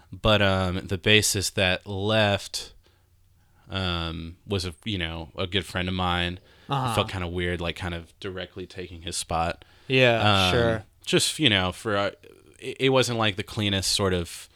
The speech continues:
Speaker 1: goodbye from the band.
Speaker 2: Yeah.
Speaker 1: Um, so that just kinda made it feel strange. But then there was somebody else in between, um, Chris Lanthier.
Speaker 2: Uh-huh.
Speaker 1: And, uh, he was in the band for a while until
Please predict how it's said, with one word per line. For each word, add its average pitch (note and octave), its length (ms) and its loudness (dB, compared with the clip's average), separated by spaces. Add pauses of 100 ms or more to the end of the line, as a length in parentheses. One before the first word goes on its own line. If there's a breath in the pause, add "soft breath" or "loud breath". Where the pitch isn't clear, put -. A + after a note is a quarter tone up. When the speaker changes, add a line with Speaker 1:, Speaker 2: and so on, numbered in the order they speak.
(420 soft breath)
Speaker 1:
goodbye F#2 420 4
from G2+ 180 -2
the G2 80 0
band. G#2 500 2
Speaker 2:
Yeah. A2 380 2
Speaker 1:
Um, F2+ 320 2
so - 140 0
that E2+ 120 4
just - 160 -6
kinda F2 180 -4
made E2+ 200 -4
it - 80 -6
feel E2+ 200 -8
strange. E2+ 680 -2 (360 loud breath)
But G2+ 100 -4
then G2+ 100 2
there G2 80 4
was F#2 140 4
somebody G2+ 320 2
else G#2 240 6
in G2+ 60 0
between, F#2+ 680 0
um, E2+ 460 -2
Chris - 320 -6
Lanthier. F2+ 580 0 (160)
Speaker 2:
Uh-huh. A#2 380 0 (180)
Speaker 1:
And, F2+ 300 -2
uh, E2+ 160 2
he F2 180 0
was G#2 160 2
in G2+ 100 0
the F#2 60 -2
band F#2 240 0
for - 120 -4
a F#2+ 40 0
while F#2 480 2
until F2 560 -2